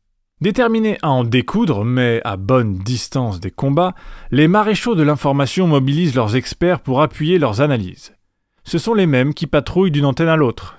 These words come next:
Thomas Gomard, François Heisbourg, Bruno Tertrais, Michel Duclos,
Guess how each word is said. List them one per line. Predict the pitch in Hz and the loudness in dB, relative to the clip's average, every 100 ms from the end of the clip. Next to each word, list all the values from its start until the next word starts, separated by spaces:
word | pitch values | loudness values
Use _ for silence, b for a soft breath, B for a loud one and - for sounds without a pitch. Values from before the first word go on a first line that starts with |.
| - | -2
Thomas | 165 143 120 98 | 2 4 4 2
Gomard, | 95 135 143 165 202 196 147 | 2 4 4 2 -2 -6 -12
François | - 143 127 - 113 - | -4 -2 -2 -2 -2 -2
Heisbourg, | 117 110 98 123 165 190 180 | -4 -4 -4 0 2 0 -2
Bruno | 123 113 139 135 120 98 - | -4 2 2 4 2 0 -2
Tertrais, | - 139 - - 117 156 B B | -2 -2 -4 -2 -2 -2 B B
Michel | 131 151 - 143 98 107 | 0 0 2 0 0 -2
Duclos, | 147 - 107 120 | -4 -2 -2 -2